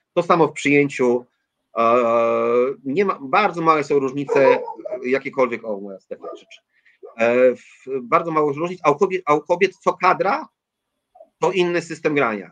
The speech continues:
I to jest fajne. I to jest fajne, bo, bo w pewnym momencie, jak siedzisz, masz te game plany, jakbym sobie pokazał te game plany sprzed dziesięciu lat, przez te moje dziesięć lat, to wiesz, na kogo serwujesz, kto jest najgroźniejszy,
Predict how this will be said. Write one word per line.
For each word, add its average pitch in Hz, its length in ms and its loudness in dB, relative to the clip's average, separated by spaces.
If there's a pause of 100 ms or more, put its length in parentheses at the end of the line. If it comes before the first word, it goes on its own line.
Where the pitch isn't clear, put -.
I 143 100 -14
to 247 100 0
jest 311 140 -10
fajne. 107 420 0 (280)
I 156 60 -16
to 214 80 -2
jest 208 140 2
fajne, 156 260 0
bo, 160 220 4 (300)
bo 160 60 -4
w 156 40 -4
pewnym 208 220 0
momencie, 196 280 -2
jak 180 120 0 (280)
siedzisz, 196 320 -4
masz 175 160 -2
te 180 100 -6
game 165 200 -6
plany, 180 240 2
jakbym 160 180 -2
sobie 139 220 -16 (180)
pokazał 165 260 -4
te 160 100 -10
game 147 180 -6
plany 165 200 2
sprzed 156 200 -10
dziesięciu 160 360 -8
lat, 143 140 0 (200)
przez 160 160 -6
te - 80 -4
moje 156 180 0
dziesięć 147 280 -8
lat, 160 200 0 (580)
to 254 120 0
wiesz, 220 300 0 (180)
na 165 100 0
kogo 202 180 4
serwujesz, 196 640 4
kto - 240 -2
jest 180 160 0
najgroźniejszy, 185 920 0